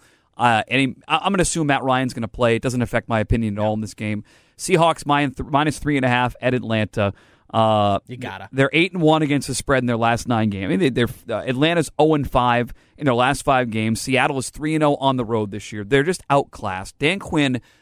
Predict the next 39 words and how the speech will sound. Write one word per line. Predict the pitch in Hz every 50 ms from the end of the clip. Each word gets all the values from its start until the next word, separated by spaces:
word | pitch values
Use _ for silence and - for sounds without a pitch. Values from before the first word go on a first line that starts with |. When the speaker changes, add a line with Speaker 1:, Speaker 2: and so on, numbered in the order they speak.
| _ _ -
Speaker 1:
feels | - 165 185 190 143
like | 165 160 -
the | 139
first | - - 156 156 143 -
guy | - 147 139 139
is | 117
gonna | 131 123
be | 120
fired. | 110 - - 120 117 127 131 135 135 135
He |
got | 117 123 113 -
that | 123 113 101 -
dreaded | - 127 123 123 127 110
sort | - - 139 131 120
of, | 117 107 - - - _ _ _ _ _ _ -
uh, | - 107
"We're | 98 131 143
evaluating | 143 135 151 156 165 180 190 185 180 180 175 175 175
the | 170
position" | - - 156 135 127 165 214 - - 147 131 131
by | 117 127 120 117
his, | 120 120 113 120
uh, | 127 117 -
owner | - 143 143 135 135
here | 127 131 139
this | 123 123 - -
week, | 135 127 -
Arthur | 127 123 120 - 123
Blank. | 107 107 113 110 107 104 104 - - - _ _ _ _ _ _ _
Uh, | - 107 110 - -
even | - 190 220 202 196
if | 180 147
Matt | 156 170 160 -
Ryan | 143 151 143 139 139 131 120
does | 123 123 123 -
play, | - - 120 110 110
Seattle's | - - 127 131 131 160 160 151 -
just | 147 139 - -
better. | 147 131 131 131 127 127